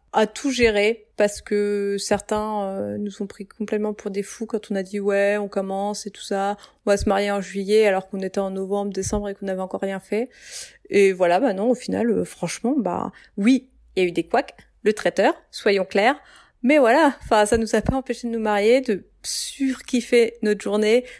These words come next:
d'avoir des tonnes de retours positifs. Je m'attendais pas du tout à recevoir autant de messages après le mariage pour nous remercier, nous dire qu'ils se sont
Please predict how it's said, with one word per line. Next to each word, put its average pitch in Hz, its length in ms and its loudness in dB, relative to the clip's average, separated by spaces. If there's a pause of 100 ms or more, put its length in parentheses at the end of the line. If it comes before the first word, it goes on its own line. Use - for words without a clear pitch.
d'avoir 196 320 2
des 175 180 -6 (240)
tonnes 262 440 4
de 220 80 0
retours 214 360 0
positifs. 208 560 -4
Je - 140 -8
m'attendais 196 420 -4
pas 202 180 -4 (140)
du 233 120 -6
tout - 260 -6
à 202 80 -2
recevoir 202 480 -6
autant 262 460 2
de 220 160 0
messages 214 580 0 (100)
après 220 300 0
le 220 60 -6
mariage 220 400 -4
pour 208 120 -6
nous 190 100 -6
remercier, 220 640 -2 (320)
nous 208 80 -2
dire 220 220 0
qu'ils - 120 -6
se - 100 -8
sont - 180 -6